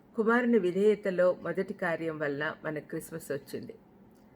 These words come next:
అది కల్వరిగిరిలో ముగించబడింది. పౌలు ఈ రెండింటిని కలిపి ఫిలిప్పి రెండు ఏడు ఎనిమిదిలో ఈ విధంగా రాస్తూ ఉన్నాడు.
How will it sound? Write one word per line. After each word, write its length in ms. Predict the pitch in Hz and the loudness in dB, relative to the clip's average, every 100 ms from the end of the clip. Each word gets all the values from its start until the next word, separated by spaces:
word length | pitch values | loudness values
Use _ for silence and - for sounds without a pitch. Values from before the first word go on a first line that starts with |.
| - - - _ _ - - - - - - | -20 -20 -20 _ _ -20 -20 -20 -20 -20 -4
అది 280 | 190 196 226 | 0 2 2
కల్వరిగిరిలో 1200 | 220 202 202 226 190 185 175 - - 175 170 165 | 4 4 4 4 2 0 -2 -8 -14 0 2 2
ముగించబడింది. 840 | - 165 160 156 156 135 135 131 - - - - - | -2 -6 -6 -6 -2 -2 -2 -6 -10 -16 -20 -20 -8
పౌలు 300 | 196 214 233 | 0 2 2
ఈ 140 | 233 196 | 2 2
రెండింటిని 580 | 170 180 202 214 190 202 | 0 0 0 0 -2 -4
కలిపి 460 | 196 170 175 220 | -2 -2 -2 -4
ఫిలిప్పి 460 | 214 180 185 190 208 | -4 -2 -4 -2 -2
రెండు 480 | 156 160 165 185 - - _ - 170 | -2 -4 -2 -4 -6 -16 _ -8 0
ఏడు 240 | 196 202 | 4 6
ఎనిమిదిలో 500 | 208 175 175 165 175 | 4 4 -4 -4 -2
ఈ 160 | 208 160 | 0 -2
విధంగా 320 | 143 151 160 | -6 -8 -6
రాస్తూ 400 | 147 147 - 160 | -6 -6 -8 -6
ఉన్నాడు. 320 | 135 147 | -4 -6